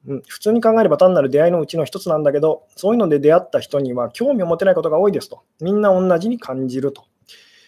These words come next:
なるほど。えー、出会いがない人が利用するところと。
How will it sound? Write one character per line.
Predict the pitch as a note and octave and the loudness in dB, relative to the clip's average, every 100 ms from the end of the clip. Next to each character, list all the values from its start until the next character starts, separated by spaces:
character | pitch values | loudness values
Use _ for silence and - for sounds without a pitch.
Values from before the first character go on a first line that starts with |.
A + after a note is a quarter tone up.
| _ _ _ | _ _ _
な | C#3+ D3 | -2 0
る | D3+ D#3+ D#3 | 0 -2 -4
ほ | C#3 - D3+ D3 | -6 -2 0 0
ど。 | C#3+ C#3+ C3+ - _ _ _ _ | 0 0 0 -4 _ _ _ _
え | C3+ C3 B2+ B2+ B2 A#2 | -4 -4 -4 -6 -6 -10
ー、 | - - _ C3+ | -14 -20 _ -2
出 | C#3+ | 2
会 | D#3 | 4
い | |
が | D#3+ | 4
な | G3+ | 2
い | G#3+ | 2
人 | A3 | 2
が | G#3 | 2
利 | D3+ | 4
用 | G3 G3 | 4 2
す | F#3+ | -2
る | F#3 | -2
と | |
こ | F3+ | -2
ろ | |
と。 | F3 | -2